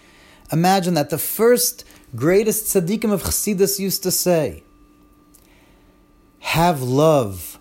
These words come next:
for a fellow Jew, and God will love you. Do a kindness for a fellow Jew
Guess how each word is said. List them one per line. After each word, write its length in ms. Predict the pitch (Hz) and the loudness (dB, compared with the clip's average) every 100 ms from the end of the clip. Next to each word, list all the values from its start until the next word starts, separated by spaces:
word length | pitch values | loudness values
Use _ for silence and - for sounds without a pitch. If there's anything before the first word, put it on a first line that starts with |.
| _ | _
for 300 | - - 123 | -10 -2 -2
a 60 | |
fellow 440 | 110 - 147 147 135 | -2 0 0 2 -2
Jew, 520 | 98 110 131 101 76 - _ _ _ _ _ _ _ - | -2 -2 -2 -2 -8 -20 _ _ _ _ _ _ _ -10
and 220 | 127 117 | -6 -4
God 300 | 120 127 139 120 | 0 0 0 -2
will 100 | 117 | -4
love 320 | 117 120 98 | -2 -2 -4
you. 360 | 107 110 92 - _ _ _ _ _ _ _ _ _ _ - - - 113 | -4 -4 -6 -14 _ _ _ _ _ _ _ _ _ _ -20 -20 -12 0
Do 220 | 156 196 | 6 6
a 80 | 190 | 6
kindness 680 | - 165 180 202 190 165 - | 4 4 4 2 0 -2 -2
for 160 | 123 | -2
a 40 | 110 | -4
fellow 400 | - 127 113 104 | -2 -2 -2 -6
Jew 420 | 92 101 87 | -8 -8 -8